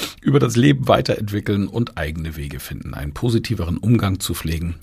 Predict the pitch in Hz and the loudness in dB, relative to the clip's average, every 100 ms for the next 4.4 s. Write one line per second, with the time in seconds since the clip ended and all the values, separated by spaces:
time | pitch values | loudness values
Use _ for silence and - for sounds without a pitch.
0 | - - 165 175 - 113 87 87 82 92 | -10 2 6 6 4 -2 -2 -2 -4 -6
1 | 76 73 - 71 - - - - - - | -6 -8 -8 -10 -12 -14 -16 -16 -20 -20
2 | - - - _ _ - 127 127 143 180 | -18 -20 -20 _ _ 0 2 4 6 6
3 | 143 127 139 - 175 139 - 131 127 135 | 6 4 2 2 0 0 -2 2 2 2
4 | 127 117 - | 0 -2 -4